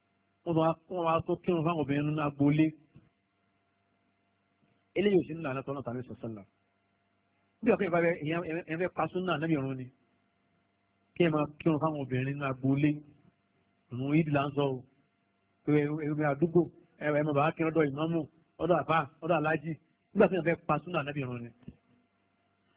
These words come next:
Ànábì sallallahu alaihi wasallam, ìran ìyá wa Ummu Atiyya, ẹran wà tí yà pé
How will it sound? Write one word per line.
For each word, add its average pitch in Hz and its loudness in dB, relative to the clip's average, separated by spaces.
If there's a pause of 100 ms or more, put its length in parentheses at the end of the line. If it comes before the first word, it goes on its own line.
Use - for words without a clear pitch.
(120)
Ànábì 240 2
sallallahu 208 2
alaihi 196 2
wasallam, 180 2 (400)
ìran 240 2
ìyá 190 4
wa 185 4 (100)
Ummu 202 -2
Atiyya, 170 4 (1400)
ẹran 254 4
wà 240 2
tí - -8
yà 208 4
pé 156 0